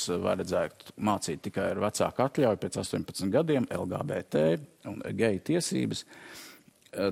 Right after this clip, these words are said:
tas mans jautājums būtu tāds, vai šobrīd, kad Ungārija ar savu, nu, pēdiņās neitrālo pozīciju,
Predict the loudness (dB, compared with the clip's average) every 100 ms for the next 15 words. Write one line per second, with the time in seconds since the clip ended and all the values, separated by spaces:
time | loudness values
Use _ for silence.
0 | 0 0 6 6 8 6 6 4 4 4
1 | 4 2 4 6 4 0 -6 -4 -2 -2
2 | -4 0 6 6 6 4 2 0 -2 0
3 | 4 4 6 6 4 2 -2 -6 -10 -6
4 | -4 2 4 4 0 -8 -20 -20 -20 -10
5 | 0 0 4 4 6 6 4 4 6 6
6 | 6 4 2 -2 2 2 2 -4 -6 -6
7 | -6